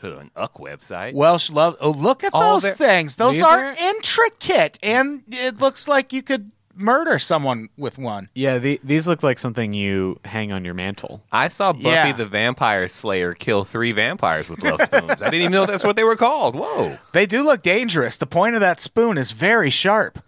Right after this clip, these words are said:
Speaker 1: Yeah, 'cause you gotta get into, dig into whatever the Welsh eat. It's probably thick.
Speaker 3: Yeah, and look, they, uh, they s-, when they translate into Welsh, there's, it says Valentine's Day gifts, and it says, uh,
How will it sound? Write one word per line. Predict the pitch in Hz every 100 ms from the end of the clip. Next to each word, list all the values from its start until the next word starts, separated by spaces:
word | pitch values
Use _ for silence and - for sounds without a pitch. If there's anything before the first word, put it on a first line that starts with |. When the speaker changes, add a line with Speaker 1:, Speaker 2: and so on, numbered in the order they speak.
| _
Speaker 1:
Yeah, | 185 254
'cause | 107 98
you |
gotta | 131 131
get | 143 139
into, | 139 131 123
dig | 107 135
into | 151 147 147
whatever | 147 160 156
the | 139
Welsh | 127 160 165 147
eat. | 196 -
It's | -
probably | - 208 104 92 - _
thick. | - 90 - _ _
Speaker 3:
Yeah, | 190 233
and | 180
look, | 180 190
they, | 131 135 143 135
uh, |
they | 120 135
s-, | -
when | - 139
they | 131
translate | 127 135 131 135
into | 123 113
Welsh, | 117 131 117 110
there's, | - 104 -
it | 104
says | 113
Valentine's | 101 107 107 113 107
Day | - 110
gifts, | 110 117
and | 113
it | 101
says, | - 104 98 101
uh, | 98 98 98